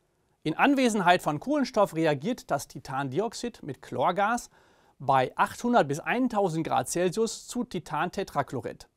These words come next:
T I C L vier. Das gasförmige Titantetrachlorid muss zunächst gereinigt und dann durch Kühlung verflüssigt werden.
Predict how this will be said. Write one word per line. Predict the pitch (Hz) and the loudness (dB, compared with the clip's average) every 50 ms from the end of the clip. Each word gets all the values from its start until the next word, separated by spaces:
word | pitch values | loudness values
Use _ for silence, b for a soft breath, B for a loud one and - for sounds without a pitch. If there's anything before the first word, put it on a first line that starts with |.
| _ _ | _ _
T | - 208 | -4 -4
I | 214 - - 220 226 220 | -4 -4 -4 -6 -6 -6
C | - - - 170 | -8 -6 -4 -2
L | 165 180 180 | -2 -2 -2
vier. | - - 196 - - - 151 _ _ _ _ _ _ _ _ _ _ _ _ _ _ _ _ _ - | -4 -4 -4 -4 -4 -6 -10 _ _ _ _ _ _ _ _ _ _ _ _ _ _ _ _ _ -8
Das | - 110 117 - | -6 -6 -4 -2
gasförmige | - - 139 202 240 - - 240 233 214 208 175 185 175 | 0 2 4 4 4 4 8 8 8 8 6 2 0 -4
Titantetrachlorid | - 185 - 180 170 175 165 - - 240 247 - 196 160 151 - - 151 143 120 139 208 240 - b b b b b b b b | -4 -6 -2 0 0 0 0 0 -2 -2 0 2 2 0 0 0 -2 -2 0 2 2 2 0 0 b b b b b b b b
muss | 185 202 196 - | -2 -2 -2 0
zunächst | - 180 156 156 170 196 214 196 - - | 2 2 4 4 4 4 4 2 0 0
gereinigt | 160 131 117 123 120 135 175 233 285 302 - - b b b b | 0 0 0 2 0 2 2 4 4 2 2 -2 b b b b
und | - 156 156 151 | -4 -4 2 2
dann | 160 170 226 240 | 2 4 4 4
durch | 214 180 - - | 4 2 2 0
Kühlung | - - 214 226 240 233 | -6 -4 -2 0 0 0
verflüssigt | - - 185 - - 202 190 - 156 127 - - | 0 -2 -2 -2 0 -2 -2 -2 -4 -6 -6 -14
werden. | 80 - - - - - | -16 -16 -16 -20 -20 -20